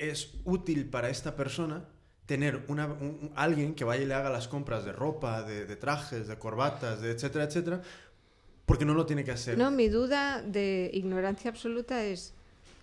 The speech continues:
Speaker 2: ¿realmente hace falta estudiar para hacer ese
Speaker 1: Sí,
Speaker 2: trabajo?
Speaker 1: sí, ¿sabes, sabes qué se estudia? Se
Speaker 2: No, es
Speaker 1: estu-
Speaker 2: cuestión de buen gusto y de un poco
Speaker 1: No,
Speaker 2: de
Speaker 1: el, el,
Speaker 2: sensatez
Speaker 1: el buen
Speaker 2: y
Speaker 1: gusto se aprende. El buen, no se nace con buen gusto, ¿sabes? En mi opinión. Yo creo que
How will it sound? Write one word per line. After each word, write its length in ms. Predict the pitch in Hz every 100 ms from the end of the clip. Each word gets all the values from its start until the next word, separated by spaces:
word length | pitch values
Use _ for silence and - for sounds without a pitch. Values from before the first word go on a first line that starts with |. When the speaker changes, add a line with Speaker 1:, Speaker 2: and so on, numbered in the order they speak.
| - -
Speaker 2:
¿realmente 500 | 202 196 214 233 254
hace 160 | 269 269
falta 300 | - 254 262
estudiar 520 | - 226 226 277 254
para 200 | 220 208
hacer 260 | 208 226 220
ese 320 | 220 220 208
Speaker 1:
Sí, 100 | -
Speaker 2:
trabajo? 440 | 214 233 254 -
Speaker 1:
sí, 260 | 165 175 139
¿sabes, 240 | 170 180 -
sabes 220 | - 208
qué 120 | 208
se 100 | 190
estudia? 460 | 175 - 208 139 190
Se 80 | 226
Speaker 2:
No, 120 | 240
es 120 | 240
Speaker 1:
estu- 40 | 165
Speaker 2:
cuestión 320 | 247 254 254
de 220 | 254 247
buen 260 | 233 240 233
gusto 420 | 254 - 240 226
y 100 | 233
de 120 | 226
un 80 | 220
poco 120 | 165
Speaker 1:
No, 140 | 170
Speaker 2:
de 60 | -
Speaker 1:
el, 60 | -
el, 40 | -
Speaker 2:
sensatez 420 | 220 220 139 302 156
Speaker 1:
el 120 | 151
buen 300 | 139 185 196
Speaker 2:
y 100 | 214
Speaker 1:
gusto 440 | 202 196 214 208
se 140 | - 120
aprende. 460 | 117 113 101 92 -
El 120 | 117
buen, 320 | 139 170 170
no 160 | 160 175
se 160 | 202
nace 480 | 160 151 151 147 135
con 180 | 117 113
buen 180 | 110 101
gusto, 380 | 98 - - - - - -
¿sabes? 260 | 117 110 -
En 140 | 131 123
mi 120 | 135
opinión. 480 | 135 120 104 95 95
Yo 100 | 123
creo 180 | 160 165
que 300 | 156 127 117